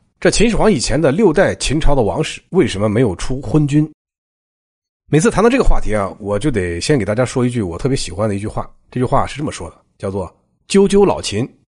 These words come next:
共赴国难；赳赳老秦，负我河山”。这句话的出处呢，是长篇历史巨著《大秦帝国》，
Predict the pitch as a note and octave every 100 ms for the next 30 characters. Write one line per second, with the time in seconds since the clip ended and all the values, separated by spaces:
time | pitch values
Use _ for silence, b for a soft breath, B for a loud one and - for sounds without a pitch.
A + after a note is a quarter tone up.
0 | _ D3+ A#2 - G#2 - G#2+ A2 - _
1 | _ _ - D3+ C3+ C3+ A#2 F2+ - G#2+
2 | - _ - - C#3 G2 F#2 - - F#2+
3 | G#2 G#2 _ _ _ _ _ _ _ -
4 | C4+ A#3+ F3 - A3 A3+ B2 - C3+ A2
5 | G2 - - - F3 - E3 G#2 - -
6 | - C3+ F#3+ - _ _ C3+ G2+ A2+ C#3+
7 | G#2 F#2